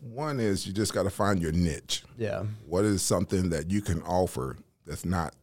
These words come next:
Speaker 1: there already?
Speaker 2: Mm-hmm.
Speaker 1: What makes you different from every other person that has the same type of thing going on?
Speaker 2: Right.
Speaker 1: So, take, for instance, what makes me different is not only the labeling, but the special blends that we do. And our thing is organic.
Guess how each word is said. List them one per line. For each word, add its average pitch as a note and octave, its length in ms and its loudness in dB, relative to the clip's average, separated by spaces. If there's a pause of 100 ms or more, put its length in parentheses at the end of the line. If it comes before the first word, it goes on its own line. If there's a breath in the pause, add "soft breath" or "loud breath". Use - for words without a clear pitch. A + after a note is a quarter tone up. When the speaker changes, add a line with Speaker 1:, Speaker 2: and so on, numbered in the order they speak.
Speaker 1:
there F2 180 -2
already? D2 420 -4 (300)
Speaker 2:
Mm-hmm. A#2 220 -18
Speaker 1:
What G2 160 0
makes G2 280 0
you A2+ 100 2
different E2+ 400 0
from C#2+ 360 -6 (160)
every D#2+ 280 -4
other C2+ 180 -8 (140)
person D2 300 -6
that C#2 80 -6
has D2 200 -8
the E2 80 -8
same D#2 300 -4
type - 240 -10
of D#2 100 -18
thing C#2+ 280 -10
going - 220 -14
on? - 140 -20 (180)
Speaker 2:
Right. A2+ 360 -4 (160)
Speaker 1:
So, D2+ 640 -4 (140)
take, D2 200 -6
for - 80 -8
instance, E2+ 160 -6
what E2+ 100 -4
makes F2+ 220 -4
me G2+ 120 -2
different D#2+ 380 -6
is D2+ 240 -8 (1000)
not E2 160 -8
only E2 180 -4
the D2 100 -10
labeling, D#2+ 540 -4 (320 loud breath)
but D2 140 -8
the D#2+ 80 -6
special F2+ 360 -4
blends F2+ 300 -4
that F2 80 -6
we D#2+ 60 -4
do. D#2 140 -6
And E2 100 -4
our A2 140 2
thing B2 260 0
is F2 80 -4
organic. F2+ 640 -4